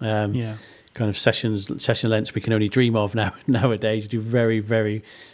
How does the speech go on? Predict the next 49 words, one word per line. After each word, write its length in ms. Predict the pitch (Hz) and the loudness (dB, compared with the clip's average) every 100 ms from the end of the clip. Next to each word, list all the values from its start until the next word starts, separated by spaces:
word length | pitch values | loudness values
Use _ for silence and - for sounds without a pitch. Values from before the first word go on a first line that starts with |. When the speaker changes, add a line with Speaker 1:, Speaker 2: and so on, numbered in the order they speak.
| _ | _
Speaker 1:
few 240 | - 117 | -2 0
records 480 | 110 104 - 104 98 | 2 -2 -4 -6 -4
that, 180 | 104 - | -6 -4
you 140 | 113 | -4
know, 160 | 101 104 - _ | -4 -6 -12 _
take, 420 | - 107 - 208 - | -6 -6 -6 -14 -8
take 220 | 107 120 | -8 -4
that 160 | 110 | -4
much 240 | 110 - - | -4 -6 -2
time, 260 | 113 104 | 0 0
that 140 | 101 - | -2 -6
kind 180 | 107 104 | -6 -6
of 60 | |
Speaker 2:
Yeah. 40 | - | -4
Speaker 1:
twelve-week 440 | 107 101 101 98 | -2 -2 -4 -10
period. 460 | - 113 101 98 104 _ _ _ _ _ | -2 0 0 -4 -10 _ _ _ _ _
Speaker 2:
What 100 | 151 | 2
was 120 | 160 | 4
the 60 | 156 | 2
next 140 | 139 | 0
couple 180 | - 135 | 0 -2
of 40 | 127 | 2
sessions 360 | 131 - 110 | 0 0 -6
that 60 | 95 | -6
you 80 | 104 | -4
worked 220 | 107 104 | -4 -4
on 100 | 101 | -6
after 220 | 98 - | -6 -6
that? 220 | 98 95 - _ - _ _ _ - | -8 -8 -14 _ -20 _ _ _ -8
Speaker 1:
So 420 | - 127 104 107 | 0 0 0 -4
I 60 | 110 | -4
did 140 | 120 | -4
a 40 | |
couple 320 | 117 - 135 139 | -2 -2 4 4
of, 240 | 123 - | 4 -4
a 40 | - | -8
couple 260 | 139 135 | -6 -6
of 80 | 113 | -4
days 340 | 117 117 110 | -2 -2 -4
here 180 | - 113 | -4 -2
and 100 | 110 | 0
there 220 | 113 110 107 | 2 0 0
just 340 | 110 - - | -4 -10 -10
to 80 | 110 | -6
helping 280 | 104 98 101 | -4 -2 -2
out, 220 | 107 110 | 0 0
and 100 | 117 | 0
actually 320 | 110 - 107 | -4 -4 -4
helped, 380 | 107 110 - - | -2 -2 -4 -16